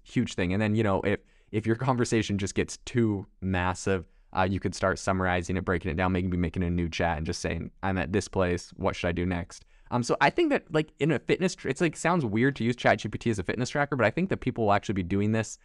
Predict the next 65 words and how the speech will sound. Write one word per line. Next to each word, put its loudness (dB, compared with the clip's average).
Um, 2
and 2
I -2
think 0
it's 0
gonna 2
be 0
able 4
to -2
give 2
them 2
advice, 0
like, 0
especially 0
if -4
you're 2
giving 0
it -4
data, 4
like, 0
"I 2
can 0
lift, 2
I 2
can 0
bench 2
this 2
much. -2
Um, 0
these, 0
this 0
is 0
my 2
diet. 4
This -4
is -6
what 0
I'm 2
working 0
on. 2
This -2
is -4
my 2
workout 0
plan. 0
And, 0
you 2
know, 0
I 4
was 0
able 4
to -12
push -2
myself 0
up -2
to -2
this 0
level. 2
What 2
would -2
you 0
recommend 0
I 2
do -2
next?" -2